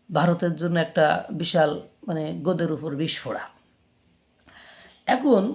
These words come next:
এতে করে ভারত মনে করেছে যে ভারতের সেনসিটিভ কিছু অঞ্চল, সেভেন সিস্টার্স, বাংলাদেশের সীমান্তের ধার ঘেঁষে।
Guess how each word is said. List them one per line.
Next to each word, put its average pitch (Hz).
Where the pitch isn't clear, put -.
এতে 240
করে 247
ভারত 220
মনে 220
করেছে 202
যে 190
ভারতের 185
সেনসিটিভ 180
কিছু 175
অঞ্চল, 151
সেভেন 165
সিস্টার্স, -
বাংলাদেশের 165
সীমান্তের 151
ধার 143
ঘেঁষে। 160